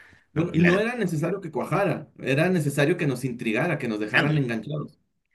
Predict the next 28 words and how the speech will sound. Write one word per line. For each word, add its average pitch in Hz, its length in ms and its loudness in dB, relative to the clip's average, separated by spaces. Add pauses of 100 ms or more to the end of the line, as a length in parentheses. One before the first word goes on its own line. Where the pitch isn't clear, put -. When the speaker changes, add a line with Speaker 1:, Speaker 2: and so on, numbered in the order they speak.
(300)
Speaker 1:
Exacto, 117 320 6
exacto. 117 400 2
Y 123 240 4 (140)
la 120 160 6
única 240 200 0
que 185 120 0
nos 127 180 0
dejó 123 200 4
enganchados 202 420 0
fue 196 100 0
la 196 120 2
de 127 80 2
Batman, 110 440 0
¿no? 131 200 -6 (440)
Y 127 180 6
Speaker 2:
Sí. 123 40 6
Speaker 1:
es 151 240 4
este, 165 760 2 (760)
y 117 140 2
en 120 100 0
parte 156 300 0
yo 185 100 4
siento 202 200 0
mucho 180 300 -2
porque - 260 -4
es 120 80 -2
Batman, 139 520 -2
¿no? 120 260 -6